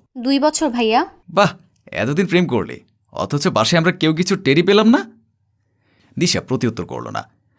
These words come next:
Speaker 2: রাজ দিশার স্বামী রাব্বিকে প্রশ্ন করল, "বাসায় কে কে আছেন তোমার?" "আমি অনাথ, বাবা মা ভাই বোন বলতে কেউ নেই পৃথিবীতে।" সেই সময় মিতু রাব্বিকে প্রশ্ন করল,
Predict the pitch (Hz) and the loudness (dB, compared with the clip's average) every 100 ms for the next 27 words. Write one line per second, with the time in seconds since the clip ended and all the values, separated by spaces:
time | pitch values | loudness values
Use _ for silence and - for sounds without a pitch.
0 | _ _ 101 85 110 - 101 131 151 - | _ _ 0 0 -2 -6 -4 -2 0 0
1 | 92 147 98 110 95 - 139 156 - 55 | -2 -2 0 -2 -6 -6 -4 -2 -4 -6
2 | 50 - _ _ _ _ _ _ _ _ | -14 -18 _ _ _ _ _ _ _ _
3 | _ _ _ _ - 98 139 131 131 139 | _ _ _ _ -4 -2 0 0 2 0
4 | 127 123 107 76 64 - _ _ _ _ | 0 -2 -2 -4 -8 -18 _ _ _ _
5 | _ _ _ _ _ _ _ _ _ _ | _ _ _ _ _ _ _ _ _ _
6 | _ _ _ _ _ _ _ - 76 92 | _ _ _ _ _ _ _ -18 -8 0
7 | 131 139 104 92 71 - - _ _ - | 2 2 -2 -6 -6 -14 -20 _ _ -18
8 | - 82 101 117 123 110 113 113 117 123 | -6 -4 -2 -2 -4 -2 -4 -2 -4 -4
9 | 117 135 120 _ _ _ 123 113 98 95 | -2 -4 -4 _ _ _ 0 2 0 -6
10 | 85 78 71 - - _ _ _ _ _ | -10 -12 -12 -16 -20 _ _ _ _ _
11 | _ _ _ _ _ - 160 - 104 123 | _ _ _ _ _ -2 0 0 0 0
12 | 110 82 - 113 127 156 165 165 143 135 | 0 -4 -8 -4 -2 -2 -2 -4 -2 -2
13 | - 55 - | -4 -10 -14